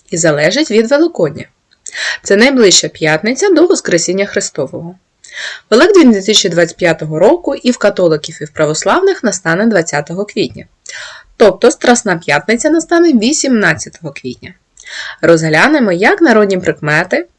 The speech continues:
так і церковні. До речі, вони можуть не співпадати, але до забобонів,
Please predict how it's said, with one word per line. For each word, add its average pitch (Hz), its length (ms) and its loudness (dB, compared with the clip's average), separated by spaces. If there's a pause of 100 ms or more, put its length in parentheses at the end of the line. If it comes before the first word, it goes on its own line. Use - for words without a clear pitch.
так 214 260 0
і 311 60 2
церковні. 156 600 -4 (720)
До 175 140 4
речі, 240 320 4
вони 359 260 4
можуть 311 420 2
не 240 180 2
співпадати, - 800 -2 (200)
але 190 320 6
до 160 140 0
забобонів, 151 800 -4